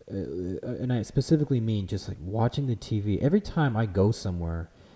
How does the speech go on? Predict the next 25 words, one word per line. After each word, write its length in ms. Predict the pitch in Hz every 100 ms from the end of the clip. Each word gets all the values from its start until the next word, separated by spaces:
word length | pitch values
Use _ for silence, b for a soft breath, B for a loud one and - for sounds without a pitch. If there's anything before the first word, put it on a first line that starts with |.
| B B B B _ _
and 120 | 110
I 40 | 98
see 260 | - 120
a 40 | 104
T 240 | - 104
V 320 | 101 101 92
and 280 | - 101 95
I, 100 | -
I 40 | 101
watch 280 | 92 110 113
it 60 |
for 80 | 101
a 40 |
little 140 | 98 95
bit, 80 | 87
I 120 | 95
go, 160 | 95
"Man, 340 | 87 104 117 98
we," 200 | 101 - - b b b b _ _ _ _ _ 220 - - 67 -
it's 220 | 101 107
so 240 | - 131
weird. 720 | 127 98 90 104 113 90 76 -
It's 220 | 98 -
like 300 | 95 90 95
this, 400 | 104 92 - -